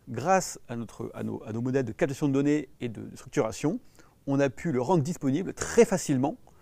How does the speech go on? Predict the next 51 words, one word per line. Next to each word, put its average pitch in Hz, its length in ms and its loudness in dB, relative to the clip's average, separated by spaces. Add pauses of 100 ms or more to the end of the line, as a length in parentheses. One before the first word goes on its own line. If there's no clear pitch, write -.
(260)
euh, 113 180 2
pour, 147 360 4
euh, 120 260 2
pour 151 160 2
les 135 100 8
médecins. 156 360 2 (500)
Et, 147 240 8
euh, 113 380 2
et 127 80 -4
en 113 40 -2
fait, 151 140 -2
qu'est-ce, 151 220 2
comment 160 180 4
c'est - 120 4
utilisé 131 260 2
concrètement ? 131 520 0
Ben, - 120 -2
en 113 80 -2
fait, 170 180 2
en 135 40 4
fonction 151 140 0
du 127 120 2
niveau 143 180 6
de 143 80 6
risque, - 380 2 (320)
euh, 104 120 -8
du 110 120 -4
patient, 160 480 2 (200)
il 113 80 -2
va 127 80 6
être 127 100 0
suivi 147 400 -4 (160)
ou 254 200 4 (280)
par 123 160 2
un 120 40 2
médecin 151 380 0 (340)
ou 180 60 -4
par 123 180 4
une 131 100 4
infirmière 143 220 2
de 123 40 0
pratique 123 240 -6
avancée. 127 420 4 (300)
C'est - 140 -12
aussi - 160 -8
de, 117 180 -4
de, 110 140 -6
voilà, 110 260 -6
de, 113 80 -8
de 110 160 -8
bien, 131 440 4